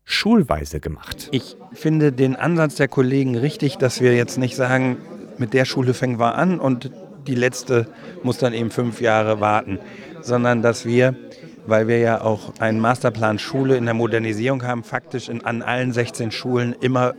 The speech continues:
Speaker 2: irgendwie drin sind mit irgendwelchen Maßnahmen und dass wir dann immer gleich anfangen, sodass jede Schule relativ zeitnah mindestens ein paar Klassenräume hat,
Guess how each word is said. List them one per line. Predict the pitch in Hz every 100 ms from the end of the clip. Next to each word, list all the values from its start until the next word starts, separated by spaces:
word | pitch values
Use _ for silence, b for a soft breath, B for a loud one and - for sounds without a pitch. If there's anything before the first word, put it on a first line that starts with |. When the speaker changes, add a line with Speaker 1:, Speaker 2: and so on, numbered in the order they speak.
| -
Speaker 2:
irgendwie | 120 123 123 107 120 113 -
drin | 113 113 107
sind | 95 80 - B B
mit | 120 -
irgendwelchen | 139 139 123 107
Maßnahmen | 101 101 98 98 92
und | 107
dass | 113 120
wir | 117
dann | 120 139 151
immer | 131 131 127
gleich | 117 120 117 104
anfangen, | 123 156 - 185 226 B B B B B B
sodass | 113 123 117 131 - -
jede | 123 139
Schule | 143 - 139 139 143 139 B B B -
relativ | 131 156 147 131
zeitnah | - 127 139 - 139 139
mindestens | 120 151 185 185 160 147
ein | 143
paar | 135 160 170 151
Klassenräume | - 123 117 120 117 120 117 113
hat, | 135 -